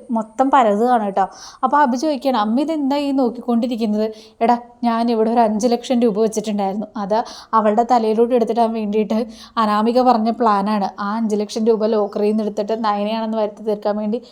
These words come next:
അത് എൻ്റെ റൂമിൽ വെച്ച് കഴിഞ്ഞ് കഴിഞ്ഞാൽ നീ എടുത്തുകൊണ്ട് പോകുമെന്ന് വിചാരിച്ചുകൊണ്ട് നിൻ്റെ റൂമിൽ കൊണ്ടുവന്ന് ഞാൻ അഞ്ച് ലക്ഷം രൂപ വെച്ചു. മാത്രമല്ല എൻ്റെ കയ്യിലിരുന്ന അഞ്ച് ലക്ഷം രൂപയും കൂടെ ഞാൻ ഈ കൂട്ടത്തിൽ വെച്ചിടാം. ഇപ്പം അതേ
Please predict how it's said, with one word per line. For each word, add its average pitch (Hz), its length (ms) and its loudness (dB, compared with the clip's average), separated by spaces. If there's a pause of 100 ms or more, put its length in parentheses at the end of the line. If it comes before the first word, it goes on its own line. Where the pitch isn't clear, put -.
(400)
അത് 240 120 6
എൻ്റെ 233 280 4
റൂമിൽ 254 380 0
വെച്ച് 240 240 -2
കഴിഞ്ഞ് 220 220 -2
കഴിഞ്ഞാൽ 226 340 -2
നീ 220 220 -2
എടുത്തുകൊണ്ട് 233 320 0
പോകുമെന്ന് 226 340 0
വിചാരിച്ചുകൊണ്ട് 208 680 -2 (300)
നിൻ്റെ 240 280 4
റൂമിൽ 240 300 0
കൊണ്ടുവന്ന് 220 380 0
ഞാൻ 240 180 0
അഞ്ച് 214 240 -2
ലക്ഷം 202 280 -2
രൂപ 285 180 0
വെച്ചു. 233 300 2 (420)
മാത്രമല്ല 214 520 0
എൻ്റെ 240 400 2
കയ്യിലിരുന്ന 262 480 2
അഞ്ച് 247 280 0
ലക്ഷം 262 340 0
രൂപയും 226 300 2
കൂടെ 233 180 2
ഞാൻ 262 280 0
ഈ - 20 0
കൂട്ടത്തിൽ 254 480 0
വെച്ചിടാം. 233 360 2 (320)
ഇപ്പം 302 200 0
അതേ 302 140 4